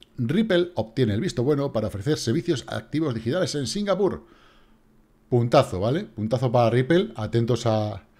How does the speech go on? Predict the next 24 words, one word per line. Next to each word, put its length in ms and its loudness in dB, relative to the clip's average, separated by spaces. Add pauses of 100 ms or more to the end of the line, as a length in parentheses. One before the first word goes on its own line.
(180)
a 160 0
esto, 240 0
porque 380 -2
esto 340 0
le 120 4
hace 180 -2
estar 600 -4 (100)
más 640 -2
sólido 500 0
en 80 4
la 80 0
posición 340 -2
en 60 0
la 100 2
que 80 -4
está. 320 -8 (1300)
Que 160 2
no 60 8
es 60 2
poco. 300 -4 (1300)
Bien. 240 2 (1600)
Por 140 6
otra 120 6
parte, 440 2